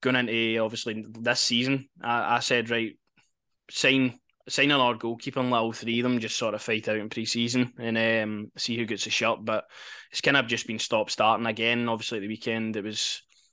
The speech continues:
it was McLaughlin against Hearts. It was McGregor. It just n-, needs, um, needs looked at the position, and obviously in the summer, hopefully that'll be the case. But I,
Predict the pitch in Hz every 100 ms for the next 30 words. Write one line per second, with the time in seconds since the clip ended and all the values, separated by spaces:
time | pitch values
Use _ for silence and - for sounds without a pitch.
0 | _ 110 113 117 110 110 101 120 117 113
1 | _ 110 107 107 - 113 113 - 110 107
2 | 104 104 104 110 107 98 117 - - 110
3 | 117 131 127 135 127 123 117 107 107 123
4 | 127 107 104 - 110 107 113 113 - 113
5 | 110 107 107 107 110 107 101 104 110 104
6 | 107 - - - - - - 120 110 110
7 | 107 92 110 110 107 104 110 110 - 113
8 | 107 104